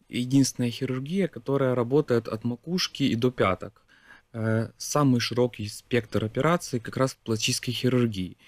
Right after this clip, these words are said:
Действительно, есть два направления пластической хирургии. Есть эстетическая пластическая хирургия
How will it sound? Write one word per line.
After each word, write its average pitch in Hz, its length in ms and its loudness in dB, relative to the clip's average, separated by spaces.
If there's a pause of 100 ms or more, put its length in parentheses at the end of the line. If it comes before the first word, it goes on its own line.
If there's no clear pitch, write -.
(300)
Действительно, 147 420 0
есть 131 260 2
два 123 200 2
направления 117 720 0
пластической 147 600 -2
хирургии. 117 560 0
Есть - 200 -2
эстетическая 147 960 0
пластическая - 560 -2
хирургия 151 480 -2